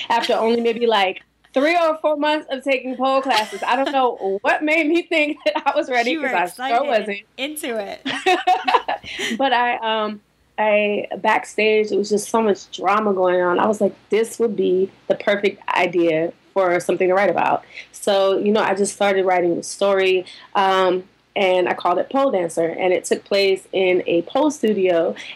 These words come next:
Speaker 1: and it's, like, a group of women who all have to kinda come together for this big pole competition at the end of the year, but there's so much, like, fighting and drama and love triangles going on 'cause, you know, it's, it's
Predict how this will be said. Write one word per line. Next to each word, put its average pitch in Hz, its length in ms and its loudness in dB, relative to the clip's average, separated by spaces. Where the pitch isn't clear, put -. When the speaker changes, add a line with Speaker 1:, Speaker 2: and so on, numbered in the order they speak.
Speaker 1:
and 202 160 2
it's, 202 120 -2
like, 202 140 0
a 196 60 -4
group 208 180 -4
of 208 160 0
women 185 440 2
who 185 120 -4
all 185 220 2
have 185 180 -2
to 190 80 -4
kinda 180 240 0
come 185 300 0
together 180 560 2
for - 120 -10
this 180 200 0
big 190 320 0
pole 185 200 0
competition 185 480 -2
at 175 80 2
the - 120 0
end 190 160 2
of 180 80 -2
the 190 60 4
year, 175 280 2
but 180 140 -2
there's 180 160 0
so 208 120 0
much, 190 220 0
like, 139 180 -2
fighting 214 600 2
and 156 160 -6
drama 196 400 0
and 170 340 2
love 208 220 0
triangles 208 420 -2
going 202 280 0
on 190 280 2
'cause, 180 280 -8
you 254 100 2
know, 185 140 2
it's, 208 140 0
it's 208 120 -2